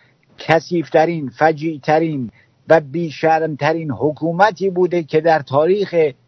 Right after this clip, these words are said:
چهار هزار ساله و پنج هزار ساله این مملکت و خاک و بوم به خودش دیده. چپاولگرتر از آخوند در هیچ برهه‌ای از تاریخ ایران به خودش ندیده آرتین جان.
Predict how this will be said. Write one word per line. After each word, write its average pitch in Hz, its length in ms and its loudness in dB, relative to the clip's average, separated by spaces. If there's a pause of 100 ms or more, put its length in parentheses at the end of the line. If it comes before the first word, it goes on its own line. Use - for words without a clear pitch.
(140)
چهار 165 320 2
هزار 151 360 -4
ساله 160 300 -2
و 190 140 -2
پنج 143 360 -4
هزار 151 200 0
ساله 151 500 -2
این 202 160 -4
مملکت 160 580 0
و 151 40 -10
خاک 135 320 0
و 143 40 -6
بوم 147 220 -6
به 131 100 2
خودش 131 360 0
دیده. 98 320 -12 (440)
چپاولگرتر 175 1080 0
از 196 160 0
آخوند 170 480 -4 (480)
در 160 180 4
هیچ 151 600 -6 (320)
برهه‌ای 170 380 4
از 170 160 4
تاریخ 160 340 -4
ایران 156 260 -4
به 139 80 0
خودش 135 320 -4
ندیده 123 300 -2
آرتین 95 260 -4
جان. 85 140 -20